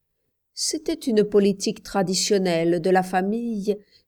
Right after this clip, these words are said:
de vendre seulement ceux qui ne se laissaient diriger qu'à l'aide de châtiments corporels. On donnait à chacun des adultes un petit jardin qu'il pouvait cultiver à sa guise.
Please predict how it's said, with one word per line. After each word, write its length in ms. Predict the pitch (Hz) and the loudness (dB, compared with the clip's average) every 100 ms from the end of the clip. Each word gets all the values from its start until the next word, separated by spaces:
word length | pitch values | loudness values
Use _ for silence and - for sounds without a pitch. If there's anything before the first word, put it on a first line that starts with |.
| - | -6
de 120 | 302 | -4
vendre 420 | 277 285 262 233 | -2 0 0 0
seulement 640 | 226 - 233 220 208 202 | -2 0 2 2 2 0
ceux 420 | 196 - - 214 185 | 0 -2 2 2 2
qui 160 | 190 | 0
ne 120 | 185 | 0
se 160 | 190 - | 0 2
laissaient 440 | 202 196 196 233 | 4 2 2 2
diriger 720 | 180 180 180 196 190 - 208 | 2 0 -2 -2 -2 0 0
qu'à 180 | 190 196 | 0 0
l'aide 500 | 180 175 165 147 175 | 0 0 -2 -4 -4
de 100 | 170 | -4
châtiments 640 | 170 - 170 - 175 170 | -4 -6 -6 -4 -4 -4
corporels. 1200 | 160 175 - - 175 165 123 120 160 147 131 67 - _ _ _ _ _ _ _ _ _ _ _ _ _ _ _ _ _ _ _ | -6 -10 -12 -8 -6 -6 -10 -10 -14 -16 -16 -16 -20 _ _ _ _ _ _ _ _ _ _ _ _ _ _ _ _ _ _ _
On 120 | 247 | -6
donnait 380 | 254 294 349 339 | -4 -2 -2 -4
à 60 | 208 | -6
chacun 460 | - 202 - 208 | -4 -6 -2 0
des 240 | 208 196 202 | 2 2 2
adultes 680 | 202 190 262 254 233 - 208 _ _ | -2 -4 -6 -6 -8 -10 -10 _ _
un 100 | - | -10
petit 380 | 302 277 277 226 | -4 -4 -2 -2
jardin 600 | 208 202 185 185 170 170 - | -2 -2 -4 -4 -2 -4 -2
qu'il 180 | 262 208 | -2 0
pouvait 380 | - 196 196 | -2 4 4
cultiver 600 | 190 196 180 - 185 165 175 | 4 0 -4 -4 -2 0 -2
à 180 | 180 | -2
sa 220 | 185 - 185 | -4 -2 -4
guise. 840 | 156 151 139 135 151 156 - 156 | -4 -8 -10 -12 -10 -6 -6 -8